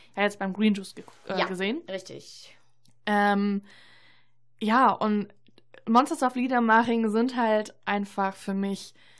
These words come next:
Speaker 1: so, ich kenn auch nicht so viel Liedermaching, aber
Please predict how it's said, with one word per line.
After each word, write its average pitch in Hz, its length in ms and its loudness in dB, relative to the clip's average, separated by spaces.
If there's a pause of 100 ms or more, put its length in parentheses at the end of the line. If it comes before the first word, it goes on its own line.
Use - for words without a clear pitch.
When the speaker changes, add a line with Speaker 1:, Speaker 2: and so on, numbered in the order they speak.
(220)
Speaker 1:
so, 190 500 -6 (260)
ich - 180 -12
kenn 226 160 -6
auch 208 120 0
nicht 208 180 -4
so 240 380 2
viel 269 240 -6
Liedermaching, 254 800 -2
aber 233 640 -2